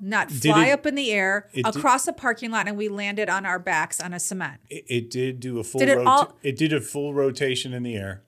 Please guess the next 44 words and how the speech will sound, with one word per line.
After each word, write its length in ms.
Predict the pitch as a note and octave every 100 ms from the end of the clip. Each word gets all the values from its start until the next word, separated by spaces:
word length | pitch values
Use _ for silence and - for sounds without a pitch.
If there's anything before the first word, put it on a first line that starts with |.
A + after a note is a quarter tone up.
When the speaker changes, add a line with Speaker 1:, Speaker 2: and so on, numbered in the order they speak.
| -
Speaker 1:
Did 140 | B3+
it 140 | C4 A3+
not 360 | A3+ A#3+ C4+
go 100 | C#4
off 240 | C4 B3 -
a 40 |
snow 240 | G#3+ G#3+ F#3+
embankment? 460 | F3+ D3+ - C3+ _ _ _ _ _ _
Speaker 2:
It, 220 | A#2 A2+ - _
it 160 | A#2 A2
did, 340 | G#2+ A#2+ F3 - _ _
yeah. 220 | A#2+ D#3
Speaker 1:
Could 260 | - C#4+ C4
that 220 | D#4+ A3+
have 200 | A#3+ G#3+
landed 280 | G#3+ G#3 G3+
on 120 | F#3+
us 160 | F#3 G3
and 100 | F3+
killed 240 | E3+ D3+
us? 260 | - - - _ _ _ _ -
Speaker 2:
Yes, 520 | A#2 A#2+ A2+ C#3 -
but 240 | _ A#2+
instead 500 | A#2+ A2 - A#2+ B2
it 160 | B2+ G#2
slid 440 | - B2 C3 C3
to 160 | - B2
a 80 | A#2
screeching 580 | - C3 C3 C#3+ C#3
stop 580 | C3+ - D3 A#2+ A2+ A#2 -
in 140 | B2
an 100 | A#2 A2+
empty 260 | B2+ C#3
parking 420 | B2+ C3+ C3 B2+ G#2
space. 380 | - G#2+ G#2
It 80 | A#2+
didn't 200 | A2 C3+
even 180 | B2+ A#2
hit 160 | C3 A2+
a 60 |
car. 460 | - C3+ C#3 F#2+ F2+ _ _ _ _ G3+
Speaker 1:
But 300 | F#3+ A3+ -
it 100 | A#3
was 240 | A#3 A#3